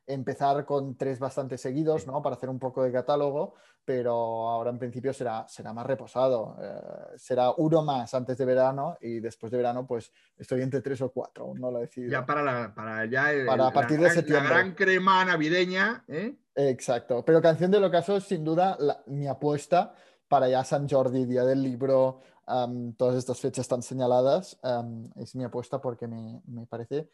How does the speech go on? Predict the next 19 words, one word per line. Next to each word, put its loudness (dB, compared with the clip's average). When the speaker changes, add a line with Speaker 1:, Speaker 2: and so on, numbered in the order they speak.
Speaker 1:
este -4
libro 0
absolutamente -6
excepcional. -8
Speaker 2:
Sí, -6
sí, -6
no, 0
no, 0
lo 0
que -12
cuentas -4
y -10
lo -2
que -6
yo -2
me -8
he -8
estado -2
investigando, -2